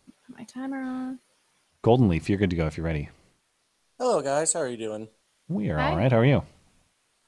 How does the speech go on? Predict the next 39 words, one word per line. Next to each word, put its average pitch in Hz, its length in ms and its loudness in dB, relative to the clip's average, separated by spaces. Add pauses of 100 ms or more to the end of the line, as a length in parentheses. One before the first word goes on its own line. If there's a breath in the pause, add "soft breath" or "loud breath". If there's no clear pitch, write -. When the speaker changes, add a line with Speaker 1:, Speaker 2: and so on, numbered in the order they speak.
(100)
Speaker 3:
I'm 156 200 -6
doing 185 240 -2
good, 156 380 -2
Matt. 117 340 -2
I'm 120 80 -6
a 117 40 -6
little 110 160 -6
bit 131 120 -6
disappointed 139 640 -6
that 127 200 -4 (120)
you 117 140 -18
didn't 127 520 -12
hear 131 220 -6
some 131 180 -8
extra 131 320 -4
history 135 580 -4
from 139 200 -14
last 131 440 0
week. 147 360 -12 (1300 soft breath)
Speaker 2:
Ah, 127 380 6 (200)
well, 151 440 6 (100)
I 127 80 6
guarantee 170 440 4
nobody 120 420 8
would 113 120 6
have 98 120 -2
wanted 101 280 4
to 95 60 -2
hear 101 220 2
my 87 160 2
voice 73 420 -6
last 78 320 -4
week. - 180 -12
It 92 60 -6
would 90 160 -2
have 90 160 -4
been 170 140 -2
Speaker 3:
Oh, 143 220 6
yeah. 110 380 -4